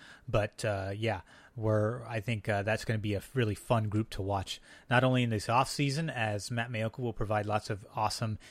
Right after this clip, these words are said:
in-depth, uh, reports, but also when preseason and the regular season kick off in August and September to see who kind of fills out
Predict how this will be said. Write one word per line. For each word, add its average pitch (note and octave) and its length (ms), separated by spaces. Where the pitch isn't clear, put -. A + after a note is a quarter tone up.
in-depth, G#2+ 640
uh, G2 240
reports, B2 540
but B2 140
also A#2 480
when G#2+ 200
preseason A2+ 800
and A2 100
the G2 60
regular G#2 260
season G2+ 320
kick - 240
off G2 280
in G#2 200
August G#2 360
and G#2 100
September G#2 480
to - 100
see F#2+ 280
who G#2 220
kind G#2+ 240
of F#2+ 80
fills G2+ 300
out G#2 240